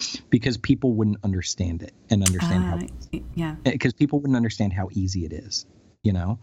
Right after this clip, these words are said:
Speaker 2: Right.
Speaker 1: Um, <laughs> and, and, and, and that's kind of my approach. You know, I,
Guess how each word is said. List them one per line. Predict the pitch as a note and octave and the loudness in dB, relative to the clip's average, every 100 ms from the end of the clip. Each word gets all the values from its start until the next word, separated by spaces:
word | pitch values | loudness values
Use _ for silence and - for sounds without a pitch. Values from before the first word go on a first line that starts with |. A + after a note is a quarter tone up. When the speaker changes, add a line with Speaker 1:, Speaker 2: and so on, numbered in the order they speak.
| - | -4
Speaker 2:
Right. | F3 D#3+ D3+ | -2 0 2
Speaker 1:
Um, | G#2+ A2 G2+ | 2 2 0
<laughs> | - - - - - - A#3+ - | -6 -8 -18 -20 -6 2 2 2
and, | - | 0
and, | - F3 F#3+ F3+ | 0 0 0 2
and, | G3 F3+ | 0 2
and | G#3 | 2
that's | B3 - | 0 -2
kind | - C4+ | -2 0
of | B3 | 0
my | G#3 | 0
approach. | F3+ E3 D4 - - | 0 0 0 -2 0
You | C3+ | 2
know, | C3 C3 - | 2 -2 -2
I, | B2 C#3 D3 C#3+ | 0 2 0 -2